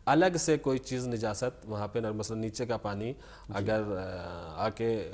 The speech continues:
Speaker 1: انسان کے
Speaker 2: مثلاً کوئی
Speaker 1: اس
Speaker 2: نجاست جو ہے۔
Speaker 1: نجاست آ گئی ہے،
Speaker 2: جی، جی۔
Speaker 1: تو اگر وہ اس چیز کے ذریعے سے نجس ہو گیا ہے تو
Speaker 2: جی۔
Speaker 1: پھر یہ چیز جو ہے وہ،
Speaker 2: جی۔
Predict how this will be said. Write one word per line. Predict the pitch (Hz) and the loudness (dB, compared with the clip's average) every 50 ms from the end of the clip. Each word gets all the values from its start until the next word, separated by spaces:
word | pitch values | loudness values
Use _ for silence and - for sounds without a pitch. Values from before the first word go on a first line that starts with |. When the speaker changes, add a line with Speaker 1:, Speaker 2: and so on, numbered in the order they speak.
| - - - | -12 -14 -14
Speaker 1:
انسان | - - 107 104 - 110 107 107 110 104 | -12 -10 -6 -4 -2 -2 -2 -2 -2 -2
کے | - | -2
Speaker 2:
مثلاً | 113 110 110 | 0 0 4
کوئی | 104 214 214 214 | 6 6 6 6
Speaker 1:
اس | 196 | 4
Speaker 2:
نجاست | 180 147 175 175 165 170 147 123 113 - - | 2 4 4 4 4 4 0 0 0 -2 0
جو | 104 113 | 0 2
ہے۔ | 120 | 4
Speaker 1:
نجاست | 110 117 113 107 123 117 - | 4 4 4 4 2 2 4
آ | 113 120 | 4 2
گئی | 127 131 117 107 104 | 4 4 2 2 2
ہے، | 107 117 143 - - | 0 -2 -4 -4 -8
Speaker 2:
جی، | 120 117 110 95 | -6 -4 -4 -4
جی۔ | 101 98 107 - | -4 -4 0 4
Speaker 1:
تو | 123 123 | 6 6
اگر | 123 120 131 135 | 6 6 6 4
وہ | 131 131 131 143 143 139 139 - | 4 4 4 4 4 4 4 2
اس | 160 160 165 | 2 2 4
چیز | - 214 220 208 - | 4 4 4 4 6
کے | 185 165 | 6 6
ذریعے | 143 135 127 120 117 117 | 6 6 6 6 4 2
سے | 104 113 | 2 2
نجس | 110 110 107 104 107 104 98 - | 0 0 0 0 0 -2 -2 -2
ہو | 107 101 | -2 -2
گیا | 98 98 101 98 98 | 0 0 -2 0 0
ہے | 117 147 170 | 0 0 0
تو | 160 135 127 | 0 -2 -4
Speaker 2:
جی۔ | 95 | -2
Speaker 1:
پھر | 98 120 | -2 -2
یہ | 113 110 107 | 0 0 0
چیز | 98 - 107 101 90 | -2 -2 -4 -6 -4
جو | 95 95 | -4 -4
ہے | 92 104 113 127 - - - - - - - - 98 101 | -4 -4 -4 -4 -8 -12 -20 -20 -20 -16 -12 -8 -6 -2
وہ، | 104 113 120 120 123 - | 2 4 6 6 4 4
Speaker 2:
جی۔ | 107 101 98 | 2 0 -2